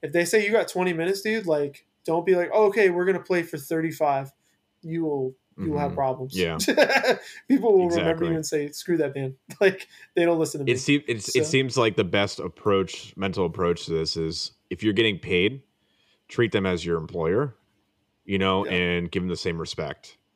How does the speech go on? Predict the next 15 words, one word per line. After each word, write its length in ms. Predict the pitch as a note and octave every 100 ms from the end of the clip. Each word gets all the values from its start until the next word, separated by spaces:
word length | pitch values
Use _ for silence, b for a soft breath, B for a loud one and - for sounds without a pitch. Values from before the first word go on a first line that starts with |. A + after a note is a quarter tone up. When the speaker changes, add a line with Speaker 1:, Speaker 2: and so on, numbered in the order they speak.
| -
Speaker 2:
you 120 | E2+
know, 160 | D#2+
because 320 | E2 F2 F2 E2+
at 40 |
the 80 | F2+
Speaker 1:
Yeah. 20 |
Speaker 2:
end 140 | F#2 F2+
of 80 |
the 60 | E2+
day, 340 | E2 E2+ G#2 A2
they're 220 | F#2 F2
the 80 | F2+
one 180 | F2
that's 180 | E2+ D#2+
feeding 560 | - E2+ E2 D#2+ E2